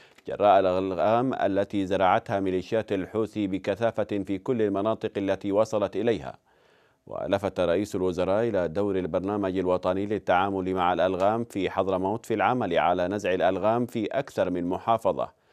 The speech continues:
مقدما التقدير لكل العاملين في نزع الألغام الذين يحملون الموت على أكفهم من أجل تأمين المواطنين.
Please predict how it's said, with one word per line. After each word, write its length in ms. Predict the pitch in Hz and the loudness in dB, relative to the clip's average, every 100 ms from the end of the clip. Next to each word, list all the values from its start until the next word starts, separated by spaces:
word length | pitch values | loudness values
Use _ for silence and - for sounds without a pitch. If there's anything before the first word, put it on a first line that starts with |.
| _ - _ _ | _ -20 _ _
مقدما 480 | - - 92 90 87 | -10 -4 -4 -2 -4
التقدير 600 | 85 - 87 85 98 113 | -6 -6 -8 -4 -4 -2
لكل 340 | 101 - 101 | -4 -2 -2
العاملين 640 | 92 87 90 90 98 113 98 | 2 2 2 0 -2 -2 -4
في 180 | 92 95 | -2 -2
نزع 260 | 98 98 | -2 -2
الألغام 500 | 87 80 92 117 107 - - - | 0 0 0 -2 -2 -8 -10 0
الذين 560 | 151 147 151 131 104 92 - | 2 2 0 -2 -2 -4 -6
يحملون 720 | 95 104 - - 104 113 143 120 | -4 -4 -4 -4 -2 0 2 2
الموت 520 | 95 85 101 117 - | 0 0 -2 0 2
على 380 | 87 101 101 92 | 4 4 4 2
أكفهم 680 | 98 - 139 - 92 80 73 - - _ | 0 -2 -6 -4 -6 -4 -8 -10 -20 _
من 180 | 80 76 | -12 -4
أجل 320 | 95 104 95 | -2 -2 -2
تأمين 440 | 95 98 76 110 107 | 0 0 0 0 0
المواطنين. 840 | 98 92 95 95 101 113 104 69 | 0 0 0 0 -2 0 0 -4